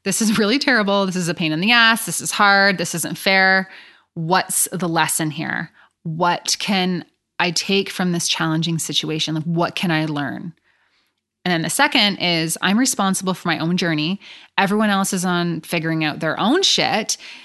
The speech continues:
And I just have to focus on me and what I can control and what's important to me. You can't control anyone else. You can't make them learn the lessons that they need to learn. I am responsible for myself, my actions, my personal growth, my legacy,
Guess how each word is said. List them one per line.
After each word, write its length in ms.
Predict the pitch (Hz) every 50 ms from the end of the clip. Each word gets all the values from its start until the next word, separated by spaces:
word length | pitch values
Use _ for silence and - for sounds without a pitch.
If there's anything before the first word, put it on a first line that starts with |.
| - _ _ _ -
And 100 | 208 208
I 80 | 226
just 160 | 240 302 285
have 120 | - 320 311
to 80 | 320
focus 340 | 285 - 233 214 202 220 -
on 200 | 214 190 180 175
me 280 | 175 170 156 151 156 -
and 200 | - 180 180 175
what 160 | 170 185 185
I 80 | 190 196
can 160 | - 226 220
control 480 | - 240 226 - - 185 160 156 156 -
and 260 | - 180 170 165 160
what's 300 | 160 156 151 - - -
important 540 | - 185 175 160 - 175 156 - 151 156 170
to 120 | - -
me. 320 | 160 151 147 131 185 190 - - - - - - _ _ _ _ _ _ -
You 100 | 220 240
can't 300 | - - 277 277 277 262
control 300 | 285 277 - 285 277 254
anyone 300 | - 214 214 208 202 185
else. 420 | 151 - - - - - - - -
You 100 | 208 190
can't 240 | - - 240 208 214
make 160 | 220 214 -
them 300 | 233 214 190 175 175 180
learn 220 | 190 196 202 202
the 100 | 202 190
lessons 380 | 180 180 180 - - 180 170 -
that 200 | 160 156 156 151
they 260 | 165 165 165 165 170
need 280 | 170 170 170 170 165 165
to 120 | - 160
learn. 480 | 156 156 165 170 160 147 135 139 170 - - - - - - - - _ _ _ _ _ _ _ _ _ _ _ _ _ _ _ - -
I 80 | 208
am 100 | 240 269
responsible 440 | 277 277 247 - 220 202 196 - 196
for 140 | - - 180
myself, 500 | 160 156 - 165 160 208 262 - - 185
my 100 | 170 -
actions, 540 | - 170 170 180 - - - 220 214 190 -
my 100 | 165 156
personal 460 | - - 202 208 - 240 233 220 214
growth, 340 | 202 190 180 180 180 - -
my 240 | 165 165 170 190
legacy, 680 | 214 220 208 202 196 196 190 - - 190 180 175 170 165